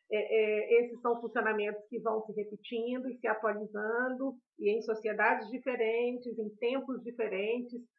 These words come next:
É, uma questão vem, e algumas pessoas estão mandando mensagem também, né, é, é, nesse sentido.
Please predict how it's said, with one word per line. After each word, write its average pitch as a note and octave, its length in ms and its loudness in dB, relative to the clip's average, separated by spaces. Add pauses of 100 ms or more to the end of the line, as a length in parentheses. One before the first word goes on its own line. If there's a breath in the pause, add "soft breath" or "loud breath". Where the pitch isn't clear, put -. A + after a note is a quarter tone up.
(260)
É, A#3+ 540 10
uma D4+ 240 0
questão D4 480 -2
vem, G#3 380 0
e G#3 60 -2
algumas A3 260 0
pessoas A#3+ 260 0
estão A#3+ 180 -2
mandando A#3+ 360 2
mensagem A3+ 520 0
também, A3 540 -2 (300)
né, A3 320 2
é, A3 320 2
é, A3 60 2
nesse A#3 280 4
sentido. B3 480 -4